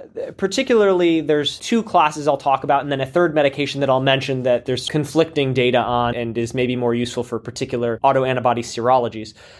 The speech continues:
So the newer medications fall into the category of either C five complement inhibitors or F C R N subunit, so the F C R neonatal subunit of immunoglobulins, F C R N directed monoclonal antibodies. So those medications, the C five complement inhibitors, we're talking about things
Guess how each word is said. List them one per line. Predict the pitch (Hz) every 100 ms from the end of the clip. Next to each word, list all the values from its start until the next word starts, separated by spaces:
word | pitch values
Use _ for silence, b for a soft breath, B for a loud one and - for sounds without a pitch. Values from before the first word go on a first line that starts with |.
| B
So | 156
the | 160
newer | 202 208
medications | 180 175 156 151 139 -
fall | 147
into | 143 135
the |
category | 135 131 135 135
of | 127
either | 131 123
C | 120 - 175
five | 175 151 147
complement | - 135 131 170 185
inhibitors | 185 208 254 294 - b b b b b -
or | 151 143 135 127 - -
F | 180
C | - 190 170
R | 147
N | 139 135
subunit, | 135 117 110 -
so | 131
the | 123 120 117 - -
F | 170
C | - 156 147
R | 135 127
neonatal | 135 131 127 123
subunit | - 123 120 117 110
of | 120 113 110
immunoglobulins, | 131 135 143 135 113 107 120 110 -
F | 147 -
C | 143
R | 131
N | 123
directed | 120 135 120 127
monoclonal | 131 120 117 107
antibodies. | 113 107 110 - - b b b b -
So | - 165 151 147
those | 175 180
medications, | 170 165 160 147 -
the | 135
C | 135 175
five | 156 156
complement | 156 151 139 135
inhibitors, | 135 127 123
we're | 127
talking | 123 131 127 135
about | 131 123 -
things | - 131 127 120